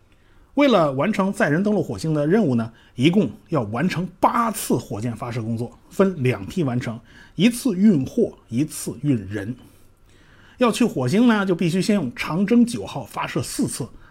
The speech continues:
在太空里面拼出一个接近，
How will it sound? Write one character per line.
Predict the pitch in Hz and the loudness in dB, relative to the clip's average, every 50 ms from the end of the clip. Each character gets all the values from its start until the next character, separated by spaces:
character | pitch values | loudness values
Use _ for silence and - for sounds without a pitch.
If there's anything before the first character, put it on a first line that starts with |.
| - | -10
在 | - 180 147 | -8 -8 -8
太 | - - - 156 | -6 -6 -6 -4
空 | 123 - 202 190 | 0 0 0 2
里 | 143 | 0
面 | 113 110 110 | 0 -2 -6
拼 | - - - 214 202 | -6 0 4 4 4
出 | 202 - 208 | 4 4 0
一 | 165 160 | 2 4
个 | 175 175 143 - - - - - - - | 2 2 2 0 -6 -16 -20 -20 -20 -6
接 | - 202 202 190 | 2 4 4 4
近， | 196 202 156 123 | 4 2 0 -2